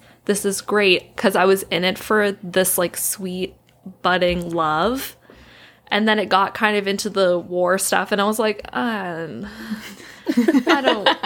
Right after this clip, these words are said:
I don't really care that much about <laughs> the, the politics of what's happening at the time. Give me more love." And they did. <laughs> So, four stars.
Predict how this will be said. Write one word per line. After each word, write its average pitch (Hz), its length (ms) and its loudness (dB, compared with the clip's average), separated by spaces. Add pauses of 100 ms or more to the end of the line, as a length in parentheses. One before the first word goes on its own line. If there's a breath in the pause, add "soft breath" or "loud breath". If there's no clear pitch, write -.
I 285 120 4
don't 233 160 2
really 190 240 0
care 185 360 2
that 175 240 2
much 190 280 0
about 185 440 2 (460 loud breath)
<laughs> - 420 -20
the, 175 420 2
the 190 100 0
politics 214 720 -2
of 185 100 -2
what's 180 180 -2
happening 190 400 -6
at 185 160 -6
the 185 60 -2
time. 214 400 -4
Give 240 180 0
me 247 200 0
more 240 260 -2
love." 233 560 0 (340 soft breath)
And 196 180 2
they 202 140 4
did. 190 400 2 (120)
<laughs> 349 120 -8
So, 208 640 2 (880 loud breath)
four 214 260 0
stars. 175 540 0